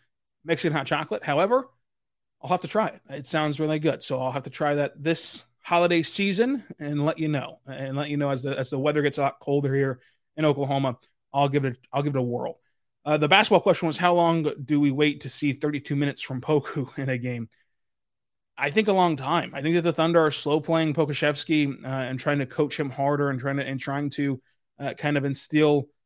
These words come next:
those great habits within him. And so I think it'll be a long wait until we see Pokuševski play thirty-two minutes in a game again. Uh, but when we do, it will be glorious. The next question from, uh, user two thousand seven was the bestest.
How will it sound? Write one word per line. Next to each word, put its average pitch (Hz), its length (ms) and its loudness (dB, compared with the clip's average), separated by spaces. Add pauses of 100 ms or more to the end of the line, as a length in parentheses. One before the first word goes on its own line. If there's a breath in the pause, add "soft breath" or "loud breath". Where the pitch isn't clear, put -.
(260)
those 151 180 0
great 156 260 0
habits 147 400 2
within 143 240 2
him. 143 280 0
And 131 120 -2
so 139 340 2 (640)
I - 60 -2
think 202 100 4
it'll 214 60 6
be 208 60 6
a 180 60 8
long 165 280 4
wait 160 300 6
until 147 240 4
we 151 80 8
see 170 160 4
Pokuševski 165 500 6
play 156 180 4
thirty-two - 500 -2
minutes 143 260 -2
in 131 100 -4
a 127 60 -4
game 127 260 -2
again. 131 380 -8 (120)
Uh, 135 100 -10
but 135 260 -2 (320 soft breath)
when 156 140 -2
we 196 100 8
do, 160 420 6 (160)
it - 80 -10
will 147 120 0
be 143 100 0
glorious. 139 640 0 (300)
The 156 60 -4
next 165 160 -2
question 170 280 2
from, 143 340 0
uh, 135 340 -4 (140)
user 147 520 4 (880)
two 202 240 6
thousand 175 400 4
seven 175 400 4
was 160 200 4
the 139 120 0
bestest. 180 720 -2